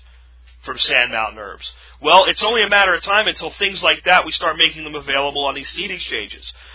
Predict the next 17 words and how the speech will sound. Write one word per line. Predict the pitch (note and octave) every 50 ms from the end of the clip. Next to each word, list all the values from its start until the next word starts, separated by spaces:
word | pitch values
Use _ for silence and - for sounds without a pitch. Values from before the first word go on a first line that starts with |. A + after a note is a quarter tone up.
| - -
So | - - E3 D#3 - -
definitely, | - F#3 G3 G#3+ A3 - A3 G#3+ G3+ F#3+ C3 D#3+ D#3+ D#3 D3+ -
and | D#3 D3+ D3
if | D3+ - -
I, | - C#3 C#3+ - D3+
I | D#3+
asked | E3+ F#3 G3 G3 - -
yesterday, | G3 F#3+ G3+ - - E3+ D3
I'm | C#3 C#3
asking | C#3+ D3+ D#3 D#3+ - E3 D#3
again | D#3 C#3 B2+
one | B2+ C#3+ D#3
more | F3 F3+ F3
time | - G3+ F#3 F3+ D#3+ D#3
as | D3 C3+
a | B2+
favor, | - E3 E3 D#3+ D3+ C#3 B2 A#2 A2